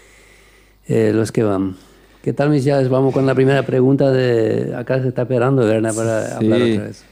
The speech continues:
Speaker 2: Siempre, eh, gracias a los tres por mencionar un poco,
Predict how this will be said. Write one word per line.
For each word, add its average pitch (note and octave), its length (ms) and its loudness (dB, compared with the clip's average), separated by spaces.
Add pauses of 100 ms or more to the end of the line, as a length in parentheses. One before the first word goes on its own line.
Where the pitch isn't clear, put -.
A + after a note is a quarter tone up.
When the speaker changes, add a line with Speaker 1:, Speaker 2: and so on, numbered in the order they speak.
(200)
Speaker 2:
Siempre, B2 1120 0 (360)
eh, G2+ 480 -4
gracias G#2 360 -2
a A2+ 40 -2
los A2+ 180 -2
tres G#2+ 200 -2
por A2 320 0
mencionar G#2+ 420 -2
un G2+ 100 -4
poco, G2+ 440 -6